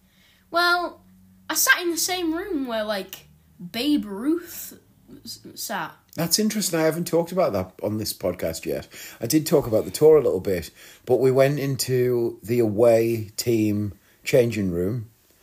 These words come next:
Speaker 2: And so why is that cool? Why is the away team changing room cool?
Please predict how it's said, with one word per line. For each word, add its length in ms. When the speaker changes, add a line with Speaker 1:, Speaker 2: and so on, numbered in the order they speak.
Speaker 2:
And 120
so 140
why 280
is 180
that 240
cool? 360
Why 200
is 120
the 100
away 260
team 420
changing 420
room 260
cool? 380